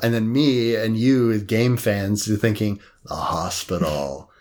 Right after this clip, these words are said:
We know it's there. Oh my God. And that was a big portion of the first game too, going to the hospital. And, um, uh,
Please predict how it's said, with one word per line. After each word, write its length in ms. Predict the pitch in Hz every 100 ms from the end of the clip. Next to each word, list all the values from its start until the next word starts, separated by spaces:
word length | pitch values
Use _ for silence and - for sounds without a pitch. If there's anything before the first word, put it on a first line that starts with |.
| _ - _ -
We 220 | 92 98
know 280 | 101 95 92
it's 160 | 90
there. 640 | - 92 90 85 73 71 -
Oh 160 | 98 92
my 200 | 92 85
God. 240 | 87 101 104
And 140 | 123
that 120 | 147
was 160 | 175 170
a 40 |
big 260 | 120 131 127
portion 460 | 139 139 - 139
of 140 | 113 101
the 100 | 113
first 400 | - 120 - -
game 340 | 110 131 113
too, 240 | - 170 120
going 240 | 107 104
to 80 | 101
the 80 | 95
hospital. 640 | 104 95 - 92 90 - - - - _ 113
And, 400 | 117 113 113 113
um, 800 | 110 107 101 101 101 101 - _ _ _ -
uh, 360 | 113 107 104